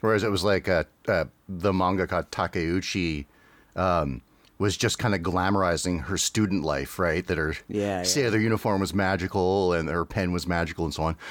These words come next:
Speaker 1: Speaking of which, there is a cute episode of Sailor Moon where, you know, she's got her disguise pen that allows her to change her outfits.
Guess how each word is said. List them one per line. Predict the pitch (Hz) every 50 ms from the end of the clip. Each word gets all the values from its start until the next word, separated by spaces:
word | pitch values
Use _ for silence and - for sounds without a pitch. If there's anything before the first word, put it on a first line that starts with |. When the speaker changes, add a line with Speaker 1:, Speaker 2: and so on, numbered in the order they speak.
| - -
Speaker 1:
Speaking | - - - - 202 170
of | 135 107
which, | 107 110 104 - - - - - - -
there | - 127 156
is | 175 156
a | 147
cute | - - - 135 113
episode | 113 107 - - - 123 107
of | 95 85
Sailor | - - 110 101 95 90
Moon | 87 90 87 90 95
where, | 85 87 85 82 80 - - - - - -
you | 110
know, | 117 123
she's | 117 - 110
got | 104 123 104 92
her | 110 98
disguise | 82 95 - - - 101 90 101 107 98
pen | - - 120 110 113 110
that | 104 87
allows | 80 82 85 85 90 85
her | 92 90 85
to | 78 82 78
change | - - - 90 90 92 90 - -
her | - 85 80 78
outfits. | 78 85 82 - - 110 113 - - - -